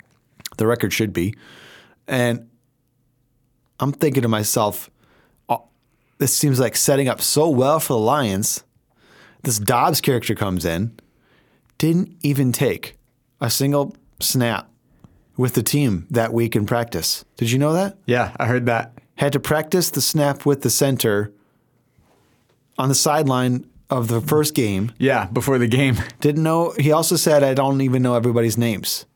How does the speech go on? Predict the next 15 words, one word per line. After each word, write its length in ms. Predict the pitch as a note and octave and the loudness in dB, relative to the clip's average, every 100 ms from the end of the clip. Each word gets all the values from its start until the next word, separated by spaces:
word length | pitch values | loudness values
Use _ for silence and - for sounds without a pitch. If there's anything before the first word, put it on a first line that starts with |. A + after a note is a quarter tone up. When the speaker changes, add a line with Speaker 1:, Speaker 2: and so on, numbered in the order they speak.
| - | -16
Speaker 1:
<laughs> 100 | - - - _ _ _ _ - | -14 -16 -20 _ _ _ _ -8
So 180 | - B2 | -2 -2
he, 60 | - - - _ _ _ - | -2 -10 -20 _ _ _ -2
he 80 | |
doesn't 140 | C#3 D3 | 0 2
know 60 | |
all 80 | D3 | 2
the 60 | C#3 | 2
players' 380 | - C#3+ B2+ A#2 | 2 2 2 0
names. 460 | B2 C3 C3 - _ _ _ _ _ _ _ _ _ _ _ - | 0 -4 -8 -12 _ _ _ _ _ _ _ _ _ _ _ -4
Then 320 | A#3 A#3 E3 | 0 2 0
it 160 | E3 F3+ | -2 0
gets 200 | G3+ G3 | 2 2
even 260 | G#3+ F#3 E3 | 2 2 4
weirder. 400 | E3 A3+ G#2 | 4 2 0